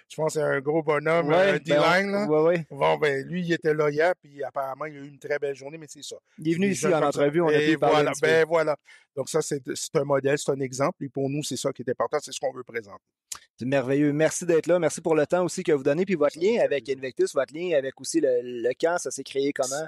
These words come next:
Speaker 1: Ben, Martin, Martin, vous connaissez Martin, c'est
Speaker 2: Martin
Speaker 1: un homme
Speaker 2: Robert, oui.
Speaker 1: généreux, oui, oui. Un homme généreux, un homme qui aime donner de son temps, puis il est venu nous voir. Puis on a entendu le projet, on en a parlé, puis retour à l'origine.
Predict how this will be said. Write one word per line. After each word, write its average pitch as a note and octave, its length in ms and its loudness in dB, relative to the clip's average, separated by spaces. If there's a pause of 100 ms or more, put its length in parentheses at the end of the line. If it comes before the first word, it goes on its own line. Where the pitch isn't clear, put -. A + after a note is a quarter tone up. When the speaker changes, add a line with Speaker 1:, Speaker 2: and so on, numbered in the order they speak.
Speaker 1:
Ben, C3 160 0
Martin, E3 380 0 (120)
Martin, D3 300 0
vous D3 120 -14
connaissez D3 400 -2
Martin, D#3+ 440 0
c'est - 0 -
Speaker 2:
Martin C#3 180 2
Speaker 1:
un C#3 160 2
homme D#3 80 0
Speaker 2:
Robert, D3 200 4
oui. D3 60 2
Speaker 1:
généreux, D#3 280 2
oui, D#3 180 4
oui. D#3 100 0 (400)
Un C3+ 140 -2
homme D3 160 0
généreux, C#3+ 420 2
un D#3 200 2
homme D3+ 160 -2
qui D3 100 0
aime D3 120 -2
donner D3 240 -2
de - 60 -14
son C#3 200 -2
temps, F#3+ 280 0
puis C#3+ 120 -14
il C#3 120 -6
est C#3 40 -2
venu D#3 180 -2
nous D3+ 140 -4
voir. C#3 260 0 (460)
Puis C#3 100 0
on C3+ 140 2
a C3+ 40 4
entendu C3+ 400 0
le D3 140 2
projet, C3+ 340 0
on E3 120 -2
en C3+ 100 0
a C3 100 0
parlé, B2 360 0
puis B2+ 240 -6
retour C3 400 -2
à C3+ 40 0
l'origine. B2+ 540 -2